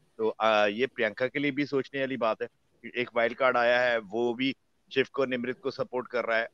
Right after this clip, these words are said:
और जो पहली वाली wild card आई है, वो जाके target कर रही है टीना को। तो अब वो टीना के जाने के बाद देखते हैं सिचुएशन के ने-,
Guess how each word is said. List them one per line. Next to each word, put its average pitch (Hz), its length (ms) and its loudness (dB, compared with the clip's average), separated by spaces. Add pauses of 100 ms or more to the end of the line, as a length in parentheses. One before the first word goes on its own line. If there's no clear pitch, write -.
और 117 160 0
जो 127 120 0
पहली 117 340 0
वाली 139 280 -2 (140)
wild 123 220 0
card 131 160 2
आई 127 180 2
है, 131 140 0
वो 117 200 -4
जाके 120 260 -2
target 107 400 -2
कर 120 100 -4
रही 110 120 -4
है 101 140 -4
टीना 117 220 -4
को। 117 220 -10 (460)
तो - 60 -12
अब 131 160 0
वो 139 80 0
टीना 131 320 -2
के 151 120 0
जाने 131 240 0
के 131 100 -2
बाद 117 140 -2
देखते 107 300 -8
हैं 147 40 -14
सिचुएशन 135 480 -10
के 131 140 -4
ने-, 98 260 -6